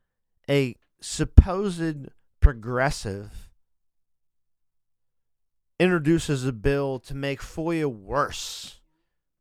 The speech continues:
Uh, it's just like,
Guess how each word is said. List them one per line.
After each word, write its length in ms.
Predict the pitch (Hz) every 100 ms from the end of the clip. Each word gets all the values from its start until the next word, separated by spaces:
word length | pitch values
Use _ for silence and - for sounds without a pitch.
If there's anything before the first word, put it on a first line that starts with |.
| _ _ _ _ _ _ _ _ _ _ _ _ _ _ _ _ _ _
Uh, 60 | 55 50 _ _ _
it's 440 | 160 165 185 - -
just 420 | 143 208 226 -
like, 520 | 185 165 - - -